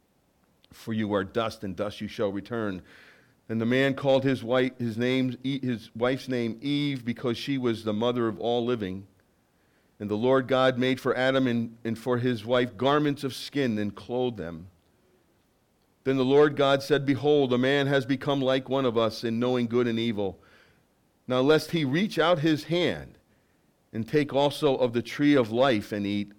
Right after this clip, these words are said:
and live forever." Therefore the Lord God sent him out of the Garden of Eden to work the ground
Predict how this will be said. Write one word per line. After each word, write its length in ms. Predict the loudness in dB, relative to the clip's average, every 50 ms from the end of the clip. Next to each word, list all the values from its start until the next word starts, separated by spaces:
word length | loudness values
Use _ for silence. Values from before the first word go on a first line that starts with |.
| _ _ -8
and 160 | -6 -4 -2
live 180 | -2 -2 -2 -2
forever." 600 | -2 0 2 4 2 2 2 -2 -8 -12 -14 -18 _ _ _ _ _ _ _ _ _ _ _ _ _ _ _ _
Therefore 340 | 4 4 4 4 4 2 4
the 120 | 4 2
Lord 380 | 2 4 6 6 6 6 4 2
God 280 | 0 2 2 0 -2
sent 300 | -4 -2 -2 0 -2 0
him 180 | -2 -2 -2 0
out 160 | 0 0 0
of 100 | 0 -2
the 80 | -2 -4
Garden 480 | -2 0 0 2 2 2 0 -2 -4
of 140 | -6 -6 -6 -4
Eden 340 | -2 -2 -2 -2 -4 -6 -6
to 140 | -8 -10 -10
work 500 | -8 -6 -4 -4 -4 -4 -6 -12 -10 -10
the 80 | -10 -10
ground 540 | -8 -6 -4 -4 -2 -2 -4 -4 -6 -8